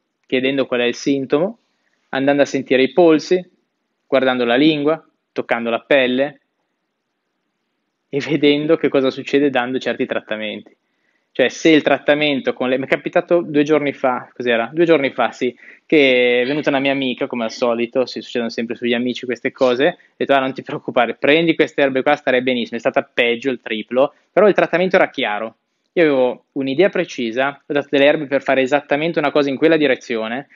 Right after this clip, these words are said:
è stata peggio, ho detto: "Ah, va bene, andiamo nell'altra." Settimana prossima vi dirò com'è stata. <laughs> Però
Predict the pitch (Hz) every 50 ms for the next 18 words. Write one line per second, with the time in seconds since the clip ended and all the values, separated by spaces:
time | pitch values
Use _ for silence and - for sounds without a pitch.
0 | - _ _ - 147 143 - 160 151 170 151 - 139 143 135 139 120 - 151 165
1 | 131 123 147 147 139 120 113 117 117 113 _ _ _ _ _ _ _ _ 131 127
2 | 127 127 127 127 123 113 98 - - 104 - 110 117 113 _ _ _ _ _ _
3 | _ _ _ _ _ _ - - - - 127 127 123 123 117 - - 123 120 117
4 | - - 131 147 131 127 113 123 117 113 - - 123 120 117 - - _ - -
5 | - 143 151 - - 143 - - - - 151 156 160 - 240 247 - - - -
6 | - - - - - - 175 180 165